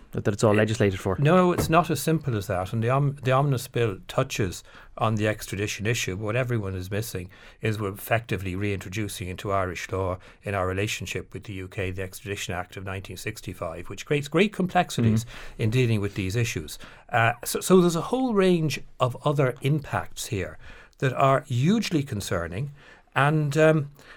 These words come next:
Speaker 2: we need the U K to get its act together, or we need the can to be further kicked down
Speaker 1: Well
Speaker 2: the road <laughs> before the twelfth of April,
Speaker 1: W-
Speaker 2: because if it's not,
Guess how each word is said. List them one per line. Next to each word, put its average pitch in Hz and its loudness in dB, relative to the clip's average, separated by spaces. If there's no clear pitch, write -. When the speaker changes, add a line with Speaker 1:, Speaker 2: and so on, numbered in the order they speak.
Speaker 2:
we 151 2
need 220 2
the 123 -2
U 180 4
K 151 -2
to - -14
get 135 -2
its 120 -6
act 131 0
together, 135 0
or 110 2
we 104 -4
need 117 -2
the 117 -4
can 139 4
to 143 -6
be 120 -4
further 135 2
kicked 135 -6
down 123 8
Speaker 1:
Well 113 6
Speaker 2:
the 113 8
road 127 8
<laughs> - -12
before 127 4
the 117 4
twelfth 135 4
of 117 2
April, 135 2
Speaker 1:
W- 139 0
Speaker 2:
because 135 4
if 139 2
it's - -2
not, 220 6